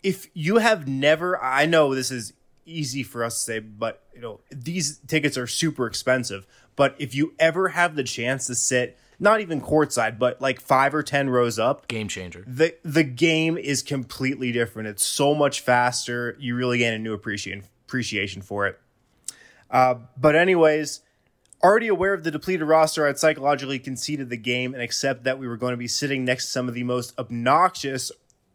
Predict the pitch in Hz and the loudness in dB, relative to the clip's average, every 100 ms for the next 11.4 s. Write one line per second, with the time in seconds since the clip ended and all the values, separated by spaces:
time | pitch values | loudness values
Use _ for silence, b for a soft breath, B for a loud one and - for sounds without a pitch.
0 | _ - 143 151 143 120 117 - 135 143 | _ -6 0 0 0 -6 -6 -6 0 0
1 | 147 - - b b _ 139 131 123 120 | 0 -4 -10 b b _ -2 2 2 2
2 | 117 127 127 123 127 123 b b - 131 | -2 -2 0 4 4 2 b b -2 0
3 | - 156 170 151 147 151 156 147 127 - | 4 4 4 -2 2 2 4 0 -2 -4
4 | 175 220 202 185 151 151 147 143 - 143 | 0 6 6 6 4 4 4 0 -4 -4
5 | 135 131 123 139 139 131 120 117 123 123 | -2 -4 0 2 2 -2 -2 -2 -2 0
6 | 117 123 123 123 120 117 113 120 120 - | 2 2 0 -4 -4 -4 -2 -6 -6 -10
7 | b b b 135 131 120 117 139 143 123 | b b b -4 -2 -2 0 0 0 0
8 | 131 135 127 127 131 127 117 107 127 127 | -2 -2 -4 -6 -4 -6 -6 -4 -4 -2
9 | 127 - b b b - 135 131 131 123 | -2 -4 b b b -4 2 4 4 0
10 | - - _ _ _ 127 110 135 151 147 | -4 -12 _ _ _ -14 0 4 4 4
11 | 117 - - | -2 -2 -4